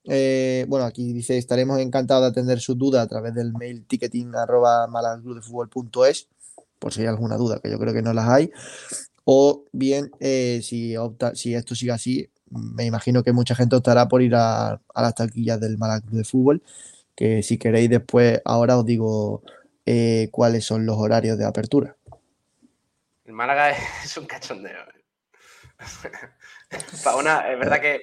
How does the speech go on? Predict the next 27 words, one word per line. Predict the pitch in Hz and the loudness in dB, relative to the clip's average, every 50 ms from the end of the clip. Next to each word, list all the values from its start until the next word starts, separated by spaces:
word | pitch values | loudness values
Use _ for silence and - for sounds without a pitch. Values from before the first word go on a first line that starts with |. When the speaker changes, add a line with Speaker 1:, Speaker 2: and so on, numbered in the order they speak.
| - _ _ | -10 _ _
Speaker 2:
claro, | 127 135 135 120 | -2 0 0 0
ha-, | 107 101 98 95 101 | 0 0 -2 -2 -4
habrá | 101 101 107 | -6 -6 -8
entrado | 104 104 120 123 123 | -8 -6 -6 -6 -6
mucha | 120 110 - - 117 | -8 -10 -12 -12 -12
gente | - 107 113 113 113 127 127 _ _ _ _ _ _ _ _ _ _ _ _ _ _ _ _ | -10 -12 -12 -14 -16 -20 -20 _ _ _ _ _ _ _ _ _ _ _ _ _ _ _ _
<laughs> | - - - - - | -8 -8 -6 -6 -6
y, | 151 127 120 113 110 104 101 98 98 87 - - _ _ _ _ _ _ _ _ _ _ _ - - _ _ _ | -6 -4 -6 -8 -10 -10 -10 -12 -14 -14 -16 -20 _ _ _ _ _ _ _ _ _ _ _ -20 -20 _ _ _
y | 107 | -20
se, | 110 - - | -20 -14 -10
y | - | -6
se | - - - 101 | -6 -6 -4 -4
habrá | 90 90 98 | -4 -4 -4
notado. | 107 113 107 - 113 131 127 107 - - - - _ _ _ _ _ _ _ _ _ _ | -4 -6 -6 -4 -2 -2 -2 -4 -8 -12 -16 -20 _ _ _ _ _ _ _ _ _ _
Pero | - 107 104 98 95 98 98 95 92 90 87 90 90 92 | -14 -12 -10 -8 -8 -8 -8 -8 -10 -10 -10 -12 -10 -8
también | - 120 107 113 120 | -8 -8 -6 -4 -4
es | 135 135 | -4 -4
verdad | 139 139 143 143 | -2 -2 -2 0
que | 147 147 143 139 127 117 - | 0 0 -2 -2 -2 -4 -6
cua-, | - 135 131 123 - | -6 -6 -4 -4 -4
eh, | 117 110 | -6 -6
la | 107 104 | -6 -6
gente | - 131 131 143 151 | -6 -6 -8 -6 -6
cuando | 151 139 139 123 | -6 -6 -6 -8
escucha | - 143 - - 151 | -10 -6 -2 -2 -2
algo | 147 139 135 | -2 -2 -2
gratis | 131 135 135 143 143 156 165 160 - - - | -2 0 0 0 0 -2 -8 -10 -12 -12 -12